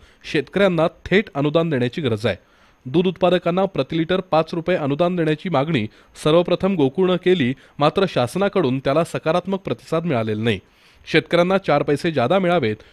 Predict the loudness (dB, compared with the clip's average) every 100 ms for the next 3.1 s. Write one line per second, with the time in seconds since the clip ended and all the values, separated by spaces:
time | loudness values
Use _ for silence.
0 | -4 -2 0 0 -2 -4 -4 -4 -4 -4
1 | -4 0 2 2 0 -4 -4 -2 -2 -2
2 | _ _ _ -8 2 4 4 2 0 0
3 | 0